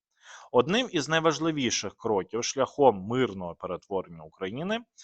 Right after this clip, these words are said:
з Радянської Республіки в незалежну державу стало схвалення Декларації про державний суверенітет,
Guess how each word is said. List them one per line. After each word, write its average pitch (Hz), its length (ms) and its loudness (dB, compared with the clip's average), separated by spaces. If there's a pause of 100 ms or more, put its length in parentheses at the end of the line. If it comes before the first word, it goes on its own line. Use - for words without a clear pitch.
(180)
з 104 100 -4
Радянської 131 640 6
Республіки 127 600 -6
в 107 40 -8
незалежну 113 580 2
державу 104 500 0
стало 117 340 -2
схвалення 98 680 -2
Декларації 127 760 -2
про 101 160 -6
державний 104 560 -4
суверенітет, 131 640 -6